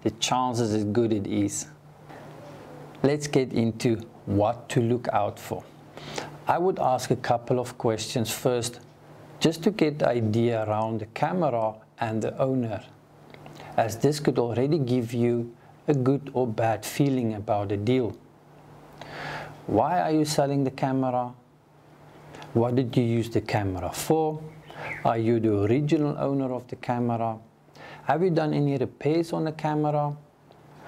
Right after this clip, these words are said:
What is the shutter count of the camera? And if you cannot meet the seller in person, then he can send you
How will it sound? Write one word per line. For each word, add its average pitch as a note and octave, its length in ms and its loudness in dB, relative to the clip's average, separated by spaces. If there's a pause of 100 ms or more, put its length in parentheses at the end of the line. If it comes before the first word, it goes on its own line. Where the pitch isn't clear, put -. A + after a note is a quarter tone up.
(280)
What B2 260 2
is A2+ 120 2
the G#2 120 2
shutter - 440 0
count C#3 380 0
of B2 160 -2
the C3 80 0
camera? B2 600 -2 (760)
And E3 380 0 (540)
if C3 160 4
you C#3+ 180 4
cannot D3 800 0 (280)
meet B2+ 540 0
the A2+ 100 4
seller A#2+ 400 2
in G2+ 160 -6
person, C#3+ 580 0 (300)
then D#3 140 4
he F3 80 4
can D3 280 2
send C#3 420 0
you C3 220 4